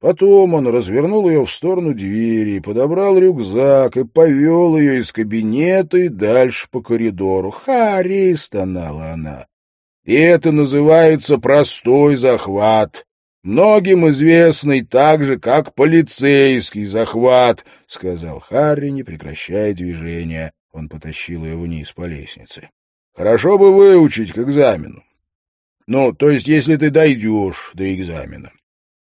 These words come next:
Надеюсь, ты понимаешь, что вынуждаешь меня доложить об этом случае, Харри. И не потому, что я чувствую себя оскорбленным, а потому, что сомневаюсь, обладаешь ли ты психической стабильностью,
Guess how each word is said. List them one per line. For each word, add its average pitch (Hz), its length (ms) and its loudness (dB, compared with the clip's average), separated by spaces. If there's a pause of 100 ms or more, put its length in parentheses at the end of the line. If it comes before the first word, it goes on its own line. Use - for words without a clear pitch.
(100)
Надеюсь, 151 420 4
ты 135 120 -4
понимаешь, 143 800 2
что 87 220 -10
вынуждаешь 110 840 0
меня 135 340 0
доложить 156 800 2
об 117 180 2
этом 92 380 0
случае, 110 580 -4
Харри. 262 640 -4 (240)
И 123 200 -2
не 190 140 0
потому, 233 680 4
что 202 280 4
я 170 80 6
чувствую 165 480 2
себя 143 360 2
оскорбленным, 120 1160 2 (160)
а 76 140 -14
потому, 190 680 0
что 147 220 -4
сомневаюсь, 233 1040 -2
обладаешь 151 960 2
ли 123 100 -8
ты 107 200 -8
психической 90 920 -8
стабильностью, 104 1200 -6